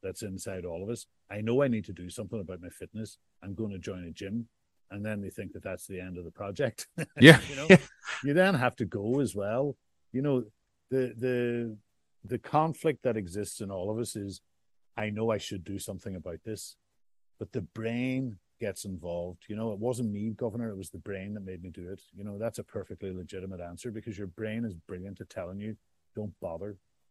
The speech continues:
Speaker 1: Why would you? It's too much work. Everything's fine as it is." You, you know, I mean, you've been dealing with this for years. So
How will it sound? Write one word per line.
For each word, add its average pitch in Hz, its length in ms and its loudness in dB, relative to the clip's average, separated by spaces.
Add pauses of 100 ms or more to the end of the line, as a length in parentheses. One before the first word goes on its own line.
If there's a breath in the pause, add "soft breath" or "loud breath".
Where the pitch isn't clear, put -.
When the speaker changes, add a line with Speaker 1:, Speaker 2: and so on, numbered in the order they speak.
(180)
Speaker 1:
Why 104 260 -4
would 92 220 -8
you? 113 200 -6 (340)
It's - 120 -20 (120)
too 107 120 -8
much 90 240 -12
work. 98 320 -10 (320)
Everything's 107 400 -8 (100)
fine 98 300 -8
as 92 120 -8
it 87 100 -10
is." 113 340 -8 (500)
You, 104 220 -10
you 120 140 -8
know, 107 240 -6
I 107 40 -12
mean, 110 200 -6
you've 101 100 -8
been 101 240 -8 (460)
dealing 120 280 -2
with 135 120 -2
this 127 160 -2
for - 140 -16
years. 107 600 -8 (460)
So 98 380 -6